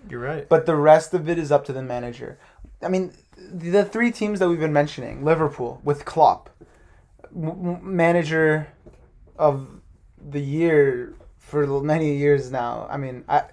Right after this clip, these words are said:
Speaker 2: for me, he's been one of the best managers in the world.
Speaker 1: Agreed.
Speaker 2: Pep Guardiola, the man,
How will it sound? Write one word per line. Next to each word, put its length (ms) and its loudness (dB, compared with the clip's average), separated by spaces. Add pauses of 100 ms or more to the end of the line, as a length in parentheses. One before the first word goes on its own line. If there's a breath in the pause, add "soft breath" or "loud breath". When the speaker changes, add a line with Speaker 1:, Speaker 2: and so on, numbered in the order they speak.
(140)
Speaker 2:
for 180 -6
me, 340 -6 (400 soft breath)
he's 200 -6
been 240 0
one 100 -4
of 60 -4
the 80 -8
best 200 -10
managers 380 -8
in 100 -10
the 60 -2
world. 380 0
Speaker 1:
Agreed. 400 -14
Speaker 2:
Pep 320 4
Guardiola, 720 4 (300 soft breath)
the 420 2
man, 920 2